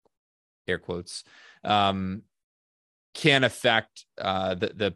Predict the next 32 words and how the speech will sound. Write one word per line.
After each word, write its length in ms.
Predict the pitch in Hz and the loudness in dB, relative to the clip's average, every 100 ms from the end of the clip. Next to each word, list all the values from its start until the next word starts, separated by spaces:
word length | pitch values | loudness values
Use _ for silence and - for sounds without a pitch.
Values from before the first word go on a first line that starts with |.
| _ | _
the 80 | 107 | -6
scope 380 | - - 107 92 | -4 0 -2 -2
of 120 | 90 | -6
law 220 | 95 95 92 | 0 0 0
that 120 | 92 | -4
can 160 | 90 | -12
be 120 | 87 90 | -10 -12
applied 440 | - 90 90 87 | -8 -6 -6 -8
to 120 | - | -12
you. 60 | 92 | -8
So 140 | - | -4
it 80 | 110 | 2
gives 200 | 160 170 | 4 4
them 140 | 147 - | -2 -4
pause, 760 | - 139 123 101 98 95 - - _ _ _ - | 0 2 4 4 0 -4 -8 -16 _ _ _ 2
but 200 | 131 120 | 4 6
I 100 | 127 | 4
think 180 | 165 139 | 2 0
the 60 | |
captain 480 | - 135 131 - 120 | -2 2 0 0 -6
suspects 600 | - 113 - - 117 - | -4 -2 -2 2 0 0
that 180 | 117 107 | -8 -6
something 380 | - 113 107 101 | -2 -2 0 -2
is 120 | 95 | -2
afoot 440 | 92 - 104 87 - | -6 -6 -2 -2 -2
as 240 | 95 92 | -4 -2
he's, 480 | - 104 95 - - _ _ _ _ _ - | -2 -2 0 -2 -6 _ _ _ _ _ -8
Luthen 340 | 110 113 107 | -2 0 0
is 180 | 98 92 | -4 -4
doing 260 | 104 98 95 | -4 -4 -2
all 140 | 95 | -2
these, 300 | 90 90 - | -2 -4 -6